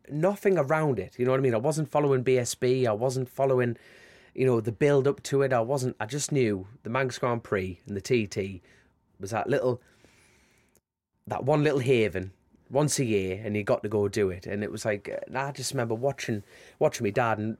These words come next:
knew how happy he was 'cause he didn't do anything else bar just the road racing at the T T and the Manx. But because I was so focused on that one person, it was hard to deviate what was going on around it. You know, I didn't care who was finishing first. I didn't care who was finishing last.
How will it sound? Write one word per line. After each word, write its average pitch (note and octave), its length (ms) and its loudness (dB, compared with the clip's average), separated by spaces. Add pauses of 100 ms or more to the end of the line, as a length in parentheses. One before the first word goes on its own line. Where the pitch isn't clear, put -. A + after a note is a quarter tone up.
(260)
knew C3+ 300 2
how B2+ 100 2
happy D#3+ 240 0
he C#3+ 40 4
was G2 220 2
'cause A2+ 140 -4
he B2+ 60 -4
didn't D#3+ 160 -2
do C#3 160 4
anything A#2+ 260 0
else G2 340 -4
bar A#2 300 2
just - 380 -8 (300)
the G#2+ 120 -4
road A#2+ 240 2
racing A2 380 -2
at G#2 100 -8
the F#2+ 80 -6
T A2 240 -4
T E3 280 -6 (540)
and G#2 120 -2
the G2+ 40 -4
Manx. C3 400 -8 (500)
But - 180 0 (960)
because - 180 -6
I E3 60 6
was D3+ 100 0
so A3+ 220 4
focused G3 440 6
on C3+ 80 0
that B2+ 140 -2
one B2+ 200 2
person, D#3+ 420 4
it - 60 -6
was A#2 80 -10
hard D#3+ 260 0
to C3 80 -10
deviate B2+ 680 2 (100)
what - 180 0
was C3+ 120 -2
going C3 220 2
on A#2+ 120 0
around D#3+ 360 0
it. F#2+ 140 -2
You A#2+ 80 0
know, B2 100 2
I A#2+ 40 2
didn't D#3 260 -2
care C#3+ 360 2
who C#3 140 4
was B2 180 2
finishing D3+ 460 -4
first. A2+ 440 -2
I A2+ 40 -4
didn't B2+ 220 -4
care B2 180 0
who B2 60 2
was A#2 100 -4
finishing A2 380 -8
last. A#2+ 360 -6